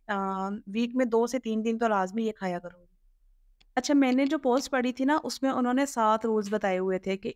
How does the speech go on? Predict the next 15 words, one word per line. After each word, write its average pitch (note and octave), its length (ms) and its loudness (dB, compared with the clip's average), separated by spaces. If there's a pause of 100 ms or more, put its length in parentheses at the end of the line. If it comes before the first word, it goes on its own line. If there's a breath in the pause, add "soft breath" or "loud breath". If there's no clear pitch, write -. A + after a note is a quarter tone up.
एक B3 300 0
कपल A#3+ 280 0
को A3+ 180 -2
ना A3+ 160 2
ये A#3 280 0
सात G#3+ 460 2
बातें G#3 300 -2
फॉलो G#3 320 2
करनी G#3 280 -2
चाहिए C4+ 340 2 (560)
एक C4+ 220 -2
हेल्दी B3 260 4
रिलेशनशिप G3 560 -2
के F3+ 100 -6
लिए। F3 300 -6